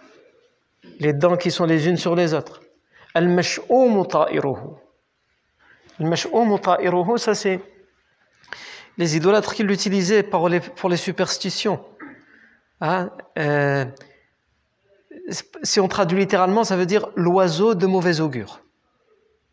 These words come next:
Al-mash'oumu ta'iruhu, l'oiseau de mauvais augure. En fait, c'est pour dire, ils étaient superstitieux, ils pensaient qu'il y avait des gens qui portaient chance, il y avait des gens qui portaient malheur, qui portaient la poisse. Et elle dit, son frère, lui, il porte la poisse. C'est lui qui a ramené le malheur dans leur famille.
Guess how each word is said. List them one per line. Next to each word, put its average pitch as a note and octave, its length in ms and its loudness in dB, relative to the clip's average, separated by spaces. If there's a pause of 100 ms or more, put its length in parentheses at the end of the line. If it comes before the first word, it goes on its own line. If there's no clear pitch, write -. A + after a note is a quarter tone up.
(200)
Al-mash'oumu E3+ 720 -2
ta'iruhu, C#3 560 -2
l'oiseau D#3 360 2
de D#3+ 80 0
mauvais C#3+ 280 0
augure. B2 380 -8
En C#3 80 -6
fait, G3 180 0
c'est F#3 100 0
pour D3+ 180 -2
dire, F#3 220 2
ils C#3+ 140 -2
étaient D3 160 -4
superstitieux, - 640 -4
ils G#3+ 40 -4
pensaient F3+ 240 -2
qu'il E3+ 100 -2
y D3 40 -2
avait D3 60 2
des C#3+ 140 -2
gens D3+ 220 -2 (800)
qui - 100 -6
portaient - 260 0
chance, G3 440 -2 (440)
il D#3+ 60 0
y D3+ 40 2
avait D3 120 2
des C#3+ 120 0
gens F3+ 300 -2 (220)
qui - 120 -10
portaient D#3+ 360 -2
malheur, D#3+ 360 0
qui - 80 -20
portaient D#3 260 -4
la D3+ 100 2
poisse. C#3+ 420 -6 (680)
Et D#3 60 0
elle D#3+ 120 2
dit, D#3+ 140 0
son E3+ 120 -2
frère, G#3+ 320 0
lui, G3 260 0 (100)
il E3+ 80 -10
porte - 240 -4
la D#3+ 100 -2
poisse. C3 240 -8
C'est - 120 -8
lui G3+ 120 0
qui G3+ 100 -2
a F3+ 40 2
ramené F3 220 0
le F3 60 2
malheur F3 300 2
dans D#3+ 100 2
leur D3+ 140 0
famille. B2+ 280 -8